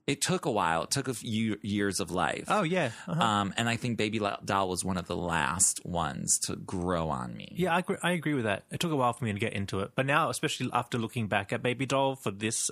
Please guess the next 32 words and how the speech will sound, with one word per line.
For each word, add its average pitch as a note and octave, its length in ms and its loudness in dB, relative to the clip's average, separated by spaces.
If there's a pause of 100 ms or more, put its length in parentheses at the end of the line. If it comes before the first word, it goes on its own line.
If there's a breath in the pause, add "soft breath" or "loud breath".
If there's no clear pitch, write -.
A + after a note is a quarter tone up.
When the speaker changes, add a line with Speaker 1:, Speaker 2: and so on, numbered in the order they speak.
Speaker 2:
saga, B2 400 2
I'm C3+ 80 -2
like, C3 160 -2
"Wow, D3 160 4
this E3 140 -4
is E3+ 60 0
a D3+ 60 2
really C3 460 2
sweet, A#2+ 600 -2
cute - 280 -2
song." A2 300 2
Speaker 1:
Sweet, D#3 240 0
cute, E3 320 0
and E3 340 2
once C#3+ 300 2
again, C#3+ 220 2
ahead D#3 100 2
Speaker 2:
Good. F#3+ 140 2
Speaker 1:
of B2 40 -2
its B2+ 160 2
time. A#2+ 520 2
Speaker 2:
Yeah, C#3 240 0 (160)
very C3 180 2
good. A#2+ 220 0 (520 loud breath)
I D3 100 2
think F#3 180 2
I - 20 0
could D3+ 140 -2
sacrifice A#2+ 580 2
Fourth - 260 0
of G2+ 60 -2
July. F#2 400 2